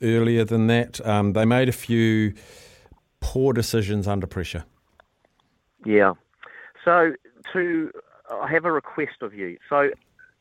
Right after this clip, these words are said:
Speaker 2: early, very early in the Blues half, Beauden Barrett did this numbskull kick. And Ken, I know you're hovering over your, your text machine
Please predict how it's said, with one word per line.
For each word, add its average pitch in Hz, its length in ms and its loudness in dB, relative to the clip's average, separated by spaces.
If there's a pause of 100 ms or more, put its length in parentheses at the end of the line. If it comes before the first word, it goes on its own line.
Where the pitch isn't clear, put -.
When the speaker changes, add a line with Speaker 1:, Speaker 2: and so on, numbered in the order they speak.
(100)
Speaker 2:
early, 196 420 2
very 160 460 -2
early 113 380 -2
in 101 160 -14
the 101 60 -16
Blues 98 380 -6
half, 82 280 0 (760)
Beauden 143 380 0
Barrett 104 380 2 (440)
did 123 180 -4
this 113 140 -6 (500)
numbskull 123 760 -2
kick. - 300 -2
And 110 220 -6 (180)
Ken, 151 280 -2
I 127 80 -4
know 135 220 2
you're 139 200 -2
hovering 123 300 -6
over 113 160 -8
your, 113 120 -14 (220)
your 113 160 -10 (180)
text - 200 -14
machine 117 440 -6